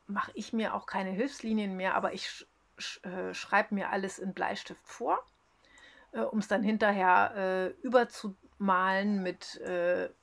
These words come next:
meinem wie auch immer gea-, gearteten Marker oder Filzstift oder Fineliner. Und, äh, ja, jetzt zähle ich hier gerade ab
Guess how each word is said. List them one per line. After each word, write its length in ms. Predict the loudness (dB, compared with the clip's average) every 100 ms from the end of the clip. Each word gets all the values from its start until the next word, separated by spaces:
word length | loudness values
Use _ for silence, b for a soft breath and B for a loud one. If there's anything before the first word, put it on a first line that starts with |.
| _ _ -10
meinem 360 | -4 -4 -4 -4
wie 140 | -4
auch 180 | -4 -4
immer 220 | -2 -2
gea-, 420 | 0 2 2 0 -8 _ _ -8
gearteten 760 | -4 -2 -2 -2 -8 -8 -6
Marker 520 | -4 -2 -2 0 0
oder 200 | -2 -6
Filzstift 760 | -4 -4 -4 -6 -2 -2 -2 -4
oder 180 | -2
Fineliner. 840 | -2 -2 -2 0 0 0 0 -2 -4 B B B B B B B B B B _ _ _ _ _ _ 0
Und, 800 | 4 6 6 6 4 2 -2
äh, 280 | -2 2 2
ja, 180 | 2 -4 -10
jetzt 320 | -12 -12 -6
zähle 200 | -4 -2
ich 60 | -4
hier 120 | -6
gerade 380 | -2 -2 0 -2
ab 260 | -4 -6